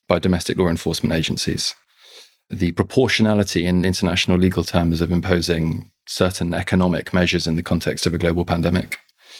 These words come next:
The extent to which you can offer diplomatic protection to someone seeking protection in your embassy. And then there was a jurisdictional question regarding the I C J. It gives you a huge opportunity entering one of those big moots to really get to grips with something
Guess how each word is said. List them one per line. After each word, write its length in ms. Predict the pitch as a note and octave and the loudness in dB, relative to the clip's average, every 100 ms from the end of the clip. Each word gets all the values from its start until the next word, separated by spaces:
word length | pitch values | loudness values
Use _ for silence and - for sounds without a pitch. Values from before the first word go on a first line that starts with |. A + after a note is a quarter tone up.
| - _ _ - | -20 _ _ -4
The 160 | G2 | 0
extent 400 | F#2 - A2 A2 - | 0 0 0 0 0
to 100 | G#2+ | 0
which 220 | G#2 - | 0 0
you 60 | |
can 140 | G2+ G#2+ | 2 0
offer 180 | F#2+ F#2+ | 0 0
diplomatic 560 | G#2 - G2+ F#2 F#2 | 0 0 -2 -2 -4
protection 480 | F#2+ - G2 - F2+ | -2 -2 -2 0 0
to 80 | - | 0
someone 480 | F#2+ F2 E2+ E2+ - | 0 2 0 -2 -2
seeking 600 | - G#2+ G2 F2+ - - - _ - | 0 2 2 2 0 -4 -10 _ -6
protection 380 | - G2+ - | -2 0 2
in 60 | G2 | 2
your 100 | G2 | 2
embassy. 460 | G2 F#2+ F#2+ G2+ - - - _ | 2 2 0 0 -4 -14 -20 _
And 160 | F#2+ F#2+ | 0 2
then 80 | F2+ | 4
there 100 | F2 | 4
was 160 | F2 | 2
a 80 | F2 | 0
jurisdictional 680 | D#2 F#2+ F2+ - F2+ - F2 | 2 2 2 0 -2 -2 -4
question 360 | E2+ E2 - | -4 -2 -2
regarding 340 | E2 F2+ F2 E2+ | 0 2 2 0
the 60 | |
I 80 | F2 | -2
C 140 | D#2+ F2 | -2 -2
J. 300 | F#2 E2+ E2 - - - _ - | 0 0 -4 -12 -20 -20 _ -6
It 120 | G#2+ | 0
gives 160 | B2 | 0
you 80 | A2+ | 2
a 20 | G#2 | 0
huge 400 | - F#3+ F3+ C3 | 0 0 4 2
opportunity 680 | A#2+ - A#2 A2+ - E2 D#2 | 2 2 2 2 0 -4 -2
entering 380 | F2 - F2+ F2 | -2 0 2 4
one 80 | |
of 60 | E2+ | 4
those 180 | E2+ D#2 | 2 2
big 200 | F2+ - | 2 2
moots 440 | F2 D#2+ - - | 0 0 -4 -6
to 420 | - F2+ E2 D#2+ - | 0 2 2 0 -2
really 500 | A#2 A#2 B2 A2+ G2+ | 0 2 2 2 0
get 240 | G#2 - | -2 -4
to 100 | - | -4
grips 460 | F#2 F#2 - - - | 0 0 0 -8 -6
with 120 | E2 | -2
something 640 | - D#2+ - E2+ D#2+ F2 | -2 -2 0 0 0 -2